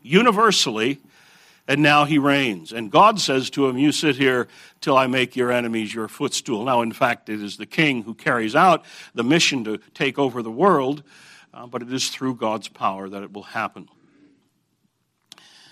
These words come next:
The next major prophecy we saw last time is Daniel chapter seven.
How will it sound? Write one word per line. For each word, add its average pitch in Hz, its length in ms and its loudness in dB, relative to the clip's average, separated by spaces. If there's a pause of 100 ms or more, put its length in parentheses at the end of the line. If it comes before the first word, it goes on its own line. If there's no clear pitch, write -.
(280)
The 127 100 -4
next 202 320 2
major 160 500 2
prophecy 113 460 -4
we 113 140 -6
saw 120 220 -2
last 117 280 -2
time 139 240 -2
is 147 120 0
Daniel 147 360 0
chapter 127 400 -6
seven. 117 560 -2